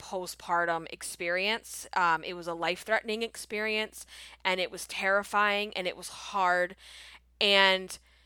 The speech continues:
even though all those things happened to me, I was basically back to work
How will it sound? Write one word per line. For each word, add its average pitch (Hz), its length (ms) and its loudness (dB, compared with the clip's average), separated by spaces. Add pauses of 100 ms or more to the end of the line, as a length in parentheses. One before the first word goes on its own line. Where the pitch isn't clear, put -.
(260)
even 240 360 2
though 226 160 4
all 202 260 8
those 196 240 4
things 220 280 -2
happened 202 420 4
to - 100 -12
me, 233 280 -4 (100)
I 202 160 8
was 269 200 -2
basically 214 600 0
back 185 380 6
to 202 120 -10
work 170 460 0